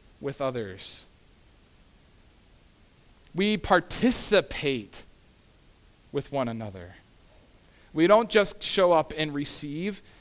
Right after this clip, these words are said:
and leave for the week. We participate in some way, shape, or form. We care for one another. We make sacrifice for others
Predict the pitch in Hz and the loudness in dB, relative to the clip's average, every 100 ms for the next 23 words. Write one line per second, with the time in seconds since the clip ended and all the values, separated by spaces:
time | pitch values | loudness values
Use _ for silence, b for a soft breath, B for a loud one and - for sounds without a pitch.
0 | b 147 151 156 202 190 117 104 - - | b -4 -2 -2 -2 -2 -4 -8 -14 -20
1 | _ 143 127 113 107 92 - - - 135 | _ -8 -6 -8 -10 -12 -18 -20 -10 -8
2 | - 170 170 202 190 143 - 107 90 - | -4 -4 -4 -6 -6 -8 -14 -14 -14 -18
3 | - 127 123 127 117 110 107 101 113 107 | -12 -10 -10 -10 -10 -10 -12 -12 -14 -14
4 | 98 - 117 98 98 - b b 151 170 | -18 -18 -18 -16 -20 -20 b b -2 -2
5 | - 190 202 190 170 139 135 123 117 110 | 0 4 4 4 -2 -2 -2 -2 -4 -6
6 | 98 98 B B B 151 175 175 - 196 | -8 -12 B B B -2 2 0 2 4
7 | 196 190 180 - 143 127 - 135 113 117 | 4 4 0 0 -2 -2 -6 -6 -6 -6
8 | 104 90 90 - | -8 -14 -14 -14